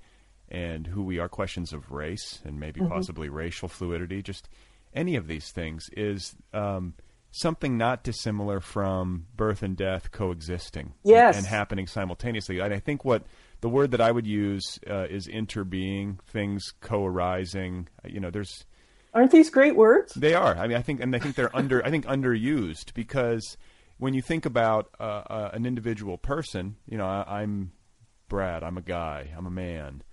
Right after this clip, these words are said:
Speaker 2: <laughs>
Speaker 1: but, and you, and you're Lydia, and you're a woman, but
Speaker 2: Sort of.
Speaker 1: sort of, but we're both, <laughs> but, you know, both of us made from both man and woman.
Speaker 2: Yes.
Speaker 1: It, t-, you know, that's how people are made. So I certainly have, uh,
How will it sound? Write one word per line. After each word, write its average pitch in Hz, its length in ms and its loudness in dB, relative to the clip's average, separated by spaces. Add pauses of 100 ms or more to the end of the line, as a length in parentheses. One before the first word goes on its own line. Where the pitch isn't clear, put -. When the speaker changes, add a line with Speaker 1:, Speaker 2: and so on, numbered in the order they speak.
(140)
Speaker 2:
<laughs> 262 280 2
Speaker 1:
but, 113 320 6
and 110 200 2
you, 110 140 -2
and 110 100 0
you're 113 140 0
Lydia, 107 480 2 (100)
and 98 160 -4
you're 101 220 -2
a 95 80 0
woman, 90 580 -2
but 95 360 0
Speaker 2:
Sort 180 240 6
of. 160 160 4 (160)
Speaker 1:
sort 120 320 2
of, 95 200 -4
but 120 160 -2
we're 135 180 4
both, 143 260 2
<laughs> - 120 -8
but, 120 280 0
you 120 100 -4
know, 104 140 -2
both 104 260 0
of 110 100 -4
us 107 220 -2
made 98 380 -4
from 95 180 -6
both 90 260 -6
man 90 280 -6
and 82 120 -8
woman. 85 320 -6 (380)
Speaker 2:
Yes. - 400 2
Speaker 1:
It, - 160 -6
t-, 98 140 -4
you 110 100 -2
know, 104 280 -2
that's 101 200 -4
how 98 160 -2
people 92 440 -6
are 87 60 -6
made. 85 280 -6
So - 100 -4
I 98 120 0
certainly 101 380 -6
have, 92 440 -4
uh, 87 260 -8